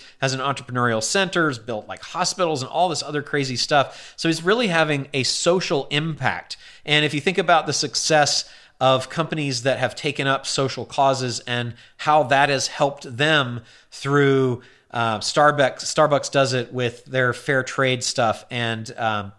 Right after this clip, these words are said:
uh, North Face, I think it was, or no, not North Face, um, the Patagonia, thank you. <laughs> Patagonia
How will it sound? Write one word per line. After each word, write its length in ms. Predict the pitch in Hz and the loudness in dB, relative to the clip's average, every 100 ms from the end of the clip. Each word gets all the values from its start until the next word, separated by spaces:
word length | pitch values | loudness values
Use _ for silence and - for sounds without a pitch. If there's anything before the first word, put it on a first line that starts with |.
| _ _ - - | _ _ -18 -12
uh, 400 | 104 95 95 92 - - - - 127 | -10 -8 -10 -14 -18 -20 -20 -14 -4
North 260 | 151 147 | -2 0
Face, 240 | 127 107 - | -2 -4 -4
I 140 | 113 | -6
think 180 | 120 123 | -6 -10
it 60 | |
was, 320 | 120 110 101 - | -6 -4 -4 -6
or 320 | 113 107 107 | -6 -6 -4
no, 160 | 123 | -6
not 160 | 123 127 | -4 -6
North 200 | 113 - | -8 -8
Face, 360 | 107 101 - - | -6 -6 -8 -10
um, 360 | 113 104 98 95 - - - - - | -6 -4 -6 -10 -18 -20 -20 -20 -10
the 400 | 120 113 110 107 - - - - - _ _ - | -4 -2 -2 -4 -8 -20 -20 -18 -20 _ _ 0
Patagonia, 400 | 170 165 165 120 | 2 4 4 2
thank 220 | 104 123 | -4 -6
you. 80 | 139 131 - 135 | -6 -2 -2 -2
<laughs> 280 | - - - | -6 -12 2
Patagonia 680 | 180 175 175 180 165 143 | 4 6 4 2 2 0